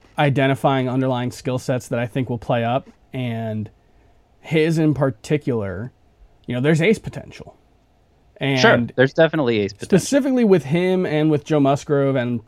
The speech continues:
Speaker 1: to a lesser extent Chris Archer, as I've talked about, I think all of them were held back by the Pirates' antiquated view of how to approach starting pitching in the past. I think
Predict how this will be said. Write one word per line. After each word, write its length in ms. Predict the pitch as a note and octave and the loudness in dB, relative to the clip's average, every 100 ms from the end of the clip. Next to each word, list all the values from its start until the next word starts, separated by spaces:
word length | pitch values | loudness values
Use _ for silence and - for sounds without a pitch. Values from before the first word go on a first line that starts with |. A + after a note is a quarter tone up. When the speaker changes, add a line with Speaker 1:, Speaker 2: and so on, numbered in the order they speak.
| - | -2
Speaker 1:
to 180 | D#3+ | 2
a 40 | C#3+ | 4
lesser 280 | D3 D3 C#3+ | 2 2 -2
extent 260 | - C3 | -2 -4
Chris 160 | B2 B2 | -4 0
Archer, 300 | D#3 D3 C3 | 2 2 0
as 140 | A#2+ | -2
I've 100 | A#2 | -4
talked 240 | - A2+ G#2+ | -4 -6 -4
about, 320 | B2 A2 - _ _ _ _ _ _ _ _ | -4 -6 -8 _ _ _ _ _ _ _ _
I 80 | D3 | -2
think 180 | C#3 E3+ | 2 4
all 240 | D3 D#3+ | 6 6
of 80 | D3+ | 6
them 160 | D#3 D3+ | 4 2
were 80 | B2+ | 0
held 260 | C3 C3 | -2 -2
back 280 | A#2+ B2 B2+ | -2 -4 -4
by 100 | C3 | -2
the 100 | A#2+ | -4
Pirates' 540 | - A#2+ A#2+ A2+ - - | -4 -4 -2 -4 -10 -16
antiquated 760 | - B2+ C#3 - B2 A#2 A2 - | -10 -8 -8 -6 -6 -4 -6 -8
view 420 | A2 B2 B2 B2 | -8 -6 -4 -4
of 140 | A#2 A#2 | -6 -6
how 460 | B2+ A#2+ A#2 A2+ - _ _ - | -6 -4 -6 -8 -12 _ _ -6
to 100 | C#3 | -6
approach 340 | A2+ - A#2+ | -4 -6 -6
starting 300 | - B2 A2+ | -6 -6 -6
pitching 460 | - D#3+ F3 E3 D#3+ | -4 -4 -2 -2 -2
in 120 | E3 | -2
the 80 | E3 | -2
past. 400 | E3 D#3+ D#3 - | 0 0 -2 -4
I 80 | A#2 | -6
think 320 | - A#2 G#2+ | -6 -8 -10